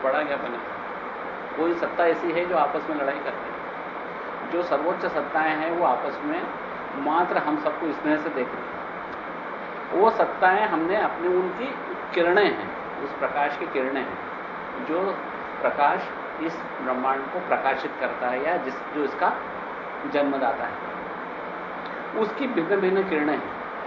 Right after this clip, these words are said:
और उन भिन्न-भिन्न किरणों में आपस में, जैसे सूर्य की दो किरणें आपस में कोई बैर नहीं रखती, उसी तरह किसी तरह का बैर किसी भी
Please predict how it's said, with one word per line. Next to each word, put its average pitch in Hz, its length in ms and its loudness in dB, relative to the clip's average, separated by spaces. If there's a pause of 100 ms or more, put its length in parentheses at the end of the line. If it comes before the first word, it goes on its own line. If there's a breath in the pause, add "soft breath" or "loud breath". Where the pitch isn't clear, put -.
(140)
और 240 220 6
उन 233 240 4
भिन्न-भिन्न 190 720 0
किरणों 160 320 0
में 160 80 0
आपस 139 340 2
में, 160 60 -2
जैसे 165 160 -2
सूर्य 175 300 0
की 175 140 -2
दो 165 140 0
किरणें 160 300 0
आपस 143 320 0
में 160 100 -4
कोई 165 80 -2
बैर 135 300 2
नहीं 135 140 -2
रखती, - 280 -6 (3500)
उसी 202 200 0
तरह 190 240 4 (420)
किसी 190 200 -2
तरह 160 220 2
का 170 160 -2 (560)
बैर 156 200 2
किसी 156 300 -4
भी 151 300 -2